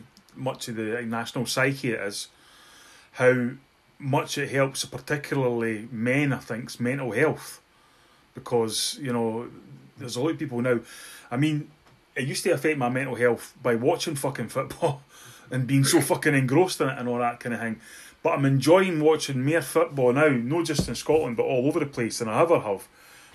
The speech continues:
because I'm kind of looking at it as a different perspective kind of thing, you know? I mean, what's it been like, quick, before we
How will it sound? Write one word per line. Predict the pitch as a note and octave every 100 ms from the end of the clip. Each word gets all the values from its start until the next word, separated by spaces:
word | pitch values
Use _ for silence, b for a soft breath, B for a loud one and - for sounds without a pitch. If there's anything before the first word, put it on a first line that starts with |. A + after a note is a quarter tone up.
| -
because | A#2+ A#2+
I'm | A#2
kind | A#2 D#3+
of | D3+
looking | C#3 C#3 A#2+
at | A2+ B2 -
it | - _ _ _ _ _ -
as | A#2
a | A2
different | B2+ - C#3
perspective | - - D3 D3+ - D3 C#3
kind | A#2+
of | G#2+
thing, | - G#2
you | G#2+
know? | A#2 D3+ C#3 B B B B -
I | C#3
mean, | F3
what's | A#3 -
it | A3+
been | F#3+
like, | D#3+ D3
quick, | - F3+ D3
before | C#3 E3 E3+
we | C#3+ C3 B2